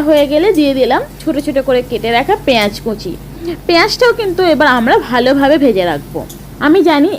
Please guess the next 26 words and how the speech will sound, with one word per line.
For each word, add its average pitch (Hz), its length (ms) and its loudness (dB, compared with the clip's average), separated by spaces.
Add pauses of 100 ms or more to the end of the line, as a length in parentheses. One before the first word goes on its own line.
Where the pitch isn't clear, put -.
এই 277 140 4
রান্নাটা 269 340 0 (100)
দেখে 247 200 0 (160)
অনেকেই 254 500 0
নাক 262 160 -2 (100)
সিটকোবে, 277 500 -2 (440)
ভাববে 262 360 0 (100)
এটা 262 200 0
আবার 277 140 0 (120)
খায় 269 280 0
নাকি, 269 260 -4 (400)
কিন্তু 320 280 2
আবার 339 160 6 (160)
অনেকেই 403 500 2
আছে 330 160 0 (100)
যারা 294 160 2 (100)
এই 277 140 0
জিনিসগুলোকে 311 520 0 (120)
সব 269 160 0 (160)
থেকে 302 180 0 (140)
বেশি 277 220 2 (120)
পছন্দ 262 380 0 (180)
করে, 233 180 0 (140)
বেশি 269 240 0 (120)
খায়, 240 220 2 (100)
কিন্তু 277 220 0